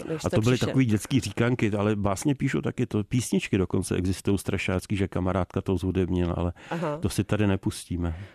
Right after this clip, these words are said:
Speaker 1: A tak nějaké také krátké haiku, vy jste říkal jedno na to Peča Kuča.
Speaker 2: Jo, já si ho nespomenu teďka, tak já nevím. Padlý anděl.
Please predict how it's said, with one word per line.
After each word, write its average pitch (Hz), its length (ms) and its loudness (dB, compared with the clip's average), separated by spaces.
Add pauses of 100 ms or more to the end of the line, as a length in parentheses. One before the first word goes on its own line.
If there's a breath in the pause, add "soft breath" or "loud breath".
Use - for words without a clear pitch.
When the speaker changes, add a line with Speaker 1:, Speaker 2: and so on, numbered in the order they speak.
Speaker 1:
A 147 100 -6
tak 170 220 -4
nějaké 170 280 0
také 175 220 -4
krátké 151 420 -4
haiku, 175 480 -4
vy 151 100 -10
jste - 200 -12
říkal 160 280 -6
jedno 143 200 -6
na 135 120 -6
to 143 140 -12
Peča 147 280 -10
Kuča. - 160 -2
Speaker 2:
Jo, 98 120 4
já 98 100 2
si - 140 -2
ho 104 100 4
nespomenu 98 460 0
teďka, 90 280 -8
tak 90 180 -10
já 92 200 -6
nevím. 90 560 -10 (1500 loud breath)
Padlý 120 400 0
anděl. 90 600 -2